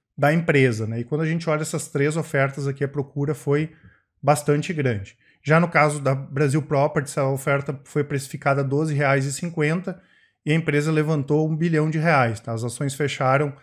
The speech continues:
na última sexta-feira a treze com doze. O dinheiro vai ser usado pra aquisição de novos empreendimentos, pagamento de empréstimo e também investimento nas propriedades atuais da Brasil Properties. E pra finalizar, nós tivemos a Login também.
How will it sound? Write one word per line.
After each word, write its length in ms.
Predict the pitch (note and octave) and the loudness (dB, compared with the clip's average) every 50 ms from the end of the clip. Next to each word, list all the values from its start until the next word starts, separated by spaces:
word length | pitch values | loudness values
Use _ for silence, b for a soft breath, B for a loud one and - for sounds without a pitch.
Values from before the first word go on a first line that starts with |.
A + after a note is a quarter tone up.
| b b b b b _ | b b b b b _
na 80 | C#3+ | 0
última 340 | C#3+ C#3 C3+ C#3 - D#3+ D3 | 0 2 0 -2 -4 -4 -4
sexta-feira 800 | C3+ - C#3+ C3+ - D3+ C#3 - - C#3 B2+ C3 C3+ D3+ D3+ D3 b b b b b b b | -4 -6 -8 -6 -6 -6 -6 -4 -4 0 0 2 2 0 -2 -4 b b b b b b b
a 100 | - C#3 | 0 0
treze 560 | C3+ - - D3 C3+ C3+ C#3+ D3 D3 D3+ E3 | 0 2 0 2 2 2 2 2 0 -4 -6
com 240 | E3 E3 - E3+ E3 | -6 -4 -4 -2 -2
doze. 480 | D3+ C3 C3+ C3 A#2 G#2 G2+ - A2 - - _ _ | 2 2 4 4 4 2 -2 -6 -12 -16 -18 _ _
O 120 | _ C#3+ C3+ | _ -6 -4
dinheiro 340 | C3 C#3 D3 C#3+ C#3+ D3 C#3 | -2 0 2 2 2 2 2
vai 100 | C#3+ C#3 | 0 -2
ser 120 | C#3 - | -2 -2
usado 380 | D3+ C3+ B2+ C#3+ C3+ C3+ C3 - | -2 -2 0 0 0 0 -2 -4
pra 100 | - C#3 | -8 -8
aquisição 480 | C3+ - C#3 B2+ C3+ C3 - C#3+ C3+ | -6 -6 -8 -8 -8 -6 -4 -2 -2
de 100 | C3 C3 | -2 -2
novos 300 | C3 B2+ B2+ B2 B2+ B2 | -2 -2 -2 -2 -2 -2
empreendimentos, 840 | C#3 C3+ C3+ C#3+ D3 D3+ D#3 E3+ F#3 F#3+ F3 F#3+ G#3+ A#3+ - - - b b b b b b b b | -2 -4 -2 -4 -4 -4 -2 -2 -2 0 0 0 -2 -2 -6 -10 -14 b b b b b b b b
pagamento 460 | _ D3+ D3+ D#3+ D#3+ D#3 D3+ D#3 - - | _ 2 2 2 2 2 0 -2 -4 -4
de 100 | D3+ E3 | -4 -4
empréstimo 800 | E3+ E3 E3 C3+ C#3 C#3+ D#3 D#3 - - E3+ D#3+ D#3+ - - _ _ _ _ _ _ _ _ - | -4 -2 -2 0 0 0 0 -2 -4 -4 -4 -6 -6 -6 -12 _ _ _ _ _ _ _ _ -6
e 60 | D#3+ | -4
também 600 | D#3+ - F3 E3 C#3+ C#3+ D3 D3+ D#3+ D#3+ - - - | 0 0 0 2 2 2 2 0 -2 -4 -6 -8 -8
investimento 640 | D3+ D3 D#3 D3 C#3+ - D#3 C#3+ C#3+ C3+ C#3 D#3 | -4 -4 -4 -4 -4 -4 -4 -4 -4 -4 -4 -6
nas 120 | D3 C#3 | -6 -6
propriedades 580 | - - D3+ C3+ C3+ D3+ C3+ C3+ C3+ C3+ B2 C3+ | -6 -8 -8 -4 -4 -2 0 2 2 2 2 0
atuais 440 | C#3 C3+ - D3+ C#3 B2+ C3 C3+ B2+ | -2 -2 -2 -2 0 0 2 0 0
da 100 | B2 C#3+ | -2 -4
Brasil 340 | C3 C3+ C#3+ C3+ C3+ D3+ D3+ | -2 -2 0 0 0 -2 -2
Properties. 680 | D3+ C#3+ A#2+ G#2+ G#2 - - - _ - - - - b b b b b b b | -2 -2 -2 -2 -2 -6 -12 -16 _ -16 -16 -16 -18 b b b b b b b
E 60 | - E3+ | -6 -6
pra 220 | E3+ - G3 G3 | -2 2 2 0
finalizar, 480 | G3 - G#3 G3+ G3+ G3+ E3+ E3 D#3+ E3 | 2 0 -2 -2 -2 0 0 0 0 0
nós 160 | F3 E3 D#3 | 0 -4 -4
tivemos 280 | - D#3+ D#3 D#3+ D3+ | -4 -4 -4 -2 -2
a 60 | F3 E3+ | -2 0
Login 480 | E3+ E3+ D#3+ C3 A#2 B2 C#3+ E3 G#3 | 0 0 -2 -2 -2 -2 -2 -2 -2
também. 500 | G3+ - D#3+ C3+ C3+ C3+ D3 E3+ F#3 F3+ | -2 -2 -2 0 2 0 0 0 -2 -6